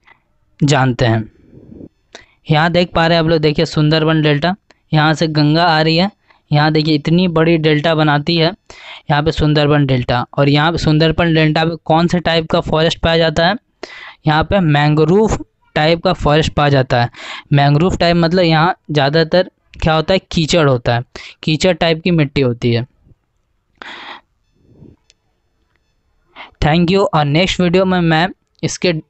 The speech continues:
इस पे कौन कौन से इंपॉर्टेंट डैम्स बने हैं, इसके ट्रिब्यूटरीज को मैं एक एक वीडियो में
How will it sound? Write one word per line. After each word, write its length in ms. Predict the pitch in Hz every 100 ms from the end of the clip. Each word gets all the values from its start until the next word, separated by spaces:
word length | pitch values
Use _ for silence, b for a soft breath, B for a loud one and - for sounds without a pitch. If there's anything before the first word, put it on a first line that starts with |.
| _ _ -
इस 80 | -
पे 180 | - 180
कौन 280 | 160 165 175
कौन 160 | 170 170
से 240 | 180 156 -
इंपॉर्टेंट 560 | 160 147 151 147 170 151
डैम्स 260 | 147 170 156
बने 240 | 160 160
हैं, 220 | 156 160 165 _ B B B
इसके 240 | 156 - 180
ट्रिब्यूटरीज 720 | 151 160 160 151 175 143 - _ -
को 80 | 160
मैं 160 | 170
एक 260 | - 160 185
एक 140 | 180
वीडियो 320 | 160 147 160 170
में 260 | 170 160